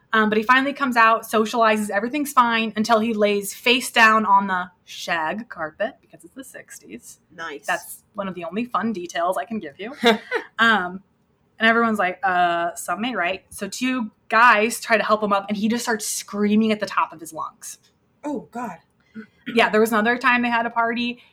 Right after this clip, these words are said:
Speaker 1: and he was totally fine till the very end. He gets his gun out and is waving it, like,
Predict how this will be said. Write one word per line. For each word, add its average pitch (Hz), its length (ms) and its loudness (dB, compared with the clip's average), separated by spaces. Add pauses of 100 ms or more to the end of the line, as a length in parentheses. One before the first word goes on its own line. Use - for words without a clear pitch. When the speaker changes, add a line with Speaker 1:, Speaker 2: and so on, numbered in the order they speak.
(120)
Speaker 1:
and 208 120 -2
he 214 440 0 (400)
was 208 160 -6
totally 262 520 0
fine 240 360 0
till 220 120 -4
the 190 80 -4
very 214 360 2
end. 202 140 -4
He 214 100 -8
gets 208 160 0
his 202 120 -6
gun 202 200 -2
out 190 180 2
and 196 80 -6
is 180 120 -6
waving 190 420 -4
it, 175 240 -4
like, 190 240 2